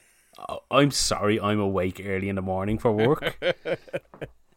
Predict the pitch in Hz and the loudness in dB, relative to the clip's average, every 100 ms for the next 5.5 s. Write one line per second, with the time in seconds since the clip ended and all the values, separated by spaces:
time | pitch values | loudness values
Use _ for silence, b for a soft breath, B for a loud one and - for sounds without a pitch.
0 | B B B B 107 107 101 101 - 147 | B B B B 2 4 2 -2 -6 -2
1 | 143 165 - - 147 127 - 123 117 104 | 2 2 0 -2 -2 -4 -4 -4 -4 -8
2 | 98 98 101 95 92 87 92 90 104 104 | -12 -10 -10 -10 -10 -12 -14 -14 -10 -8
3 | 101 95 95 92 92 90 85 - b b | -8 -10 -12 -14 -12 -10 -12 -16 b b
4 | - 127 135 113 107 113 - 107 95 92 | -10 -6 -4 -4 -4 -6 -4 -6 -6 -12
5 | - 104 98 92 | -8 -6 -6 -8